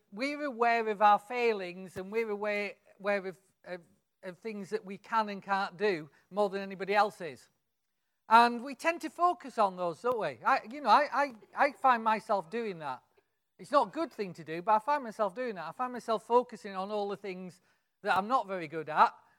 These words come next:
And, and sometimes we can end up thinking, "Well, I wish I was somebody else. You know, they're amazing at this or they're amazing at that." And I don't know if that, I mean,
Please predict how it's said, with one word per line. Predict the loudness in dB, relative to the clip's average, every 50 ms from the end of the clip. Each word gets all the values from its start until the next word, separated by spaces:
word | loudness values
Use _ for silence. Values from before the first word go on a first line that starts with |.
| _ _ _ _ _ _ _
And, | -2 -2 -2 -2 -2 -8 -12 -14 _ -14 -14
and | -12 -12
sometimes | -12 -8 0 4 4 4 4 2
we | -6 -12
can | -12 -10 -8
end | -8 -6 -4 -6
up | -6 -6 -8
thinking, | -14 -12 -12 -12 -10 -10 -6
"Well, | -2 0 0 0
I |
wish | 0 -2 -4 -4 -2
I |
was | -2 -2 -4
somebody | -6 -10 -12 -10 -6 -4 -2
else. | 0 0 -2 -2 -4 -12 -20 -20
You | -20 -20 -16 -14 -14
know, | -12 -10
they're | -8 -8 -6 -6
amazing | -8 -12 -12 -12 -12 -12 -10 -10 -12 -12
at | -10 -8
this | -8 -8 -8 -8 -8
or | -6 -6 -4
they're | -2 -2 -2 -2
amazing | -4 -6 -8 -10 -10 -12 -12 -14 -16
at | -16 -12 -4
that." | 0 0 0 0 0 _ _ _ _ _ _ _ _ _ _ _ -4
And | -4 -2 -2 -4 -12 _ _ 2
I | 2
don't | 4 4 2 2
know | 2
if | 0 2 4
that, | 4 4 4 0 -8 -8 -6
I | -4
mean, | -4 -4 -4 -6